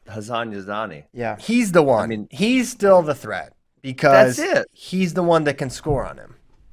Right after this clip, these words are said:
Speaker 3: Now.
Speaker 1: I don't feel like Knife-Enoff is even close.
Speaker 3: He d-, I don't either.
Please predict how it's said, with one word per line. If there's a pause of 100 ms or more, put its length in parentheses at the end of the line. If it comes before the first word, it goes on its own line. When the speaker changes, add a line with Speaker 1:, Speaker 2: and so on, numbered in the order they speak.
(180)
Speaker 3:
Now.
Speaker 1:
I
don't
feel
like
Knife-Enoff
is
even
close. (400)
Speaker 3:
He
d-,
I
don't
either.